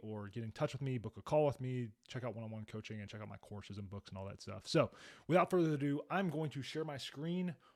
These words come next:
We're gonna hop into T B five hundred and find out why it's such an amazing peptide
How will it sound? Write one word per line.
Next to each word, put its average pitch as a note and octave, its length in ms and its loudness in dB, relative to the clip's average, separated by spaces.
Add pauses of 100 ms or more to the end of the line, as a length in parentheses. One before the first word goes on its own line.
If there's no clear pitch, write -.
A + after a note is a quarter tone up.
(180)
We're D#3 80 0
gonna E3 140 2
hop D3+ 260 -2
into C#3+ 320 -4
T E3+ 220 -4
B D#3+ 100 0
five C#3 220 0
hundred C#3 300 -2
and A#2 180 -8
find B2 320 -4
out A2 200 -4
why A#2+ 180 0
it's A#2+ 120 -2
such - 300 -6
an C#3 40 -6
amazing A#2+ 260 -4
peptide A#2 360 -8